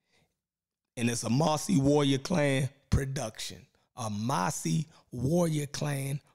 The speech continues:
production by Any Harriet Sean P.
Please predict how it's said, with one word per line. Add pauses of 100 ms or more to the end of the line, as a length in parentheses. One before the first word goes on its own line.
(140)
production (580)
by (140)
Any (160)
Harriet (1300)
Sean
P.